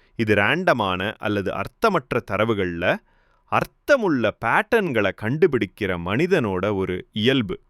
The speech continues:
இதுதான் நம்மள மேகங்கள்ல முகங்களை பார்க்க, இல்ல ஒரு அதிர்ஷ்ட எண்ணை நம்ப, இல்ல தினசரி விஷயங்கள்ல மறைஞ்சிருக்கிற செய்திகளை கண்டுபிடிக்க தூண்டுது. ஒரு நிச்சயமற்ற உலகத்துல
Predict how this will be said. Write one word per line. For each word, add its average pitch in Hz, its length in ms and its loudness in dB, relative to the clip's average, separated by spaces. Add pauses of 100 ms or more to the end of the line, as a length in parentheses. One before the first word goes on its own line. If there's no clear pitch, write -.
(420)
இதுதான் 113 580 0 (120)
நம்மள 95 280 -4
மேகங்கள்ல 104 760 -2
முகங்களை 98 560 0
பார்க்க, - 540 -12 (360)
இல்ல 117 240 2
ஒரு 101 420 0
அதிர்ஷ்ட 156 480 0
எண்ணை 95 340 -2
நம்ப, 87 440 -6 (420)
இல்ல 160 220 4
தினசரி 247 640 0
விஷயங்கள்ல 123 760 0
மறைஞ்சிருக்கிற 117 840 0
செய்திகளை 107 680 0 (280)
கண்டுபிடிக்க 110 800 -2 (140)
தூண்டுது. 87 360 -6 (240)
ஒரு 120 160 4
நிச்சயமற்ற 147 560 0
உலகத்துல 95 520 -2